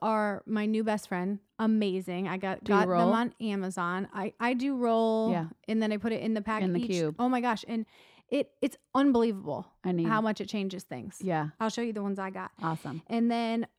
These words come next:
Speaker 1: <clears throat> I like to do, um, like, personalized luggage tags. Like, you can get 'em
Speaker 2: Yeah.
Speaker 1: from, like, Mark and Graham,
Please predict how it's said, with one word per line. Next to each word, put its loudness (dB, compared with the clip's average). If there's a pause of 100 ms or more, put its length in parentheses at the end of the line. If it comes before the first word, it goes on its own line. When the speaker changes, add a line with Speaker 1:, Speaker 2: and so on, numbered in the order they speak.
(160)
Speaker 1:
<clears throat> -6
I 4
like -2
to -6
do, 0
um, -4 (240)
like, -4
personalized -4
luggage -2
tags. -4
Like, -4
you -4
can -4
get 0
'em 2
Speaker 2:
Yeah. 2
Speaker 1:
from, -2
like, -6
Mark -4
and -8
Graham, 0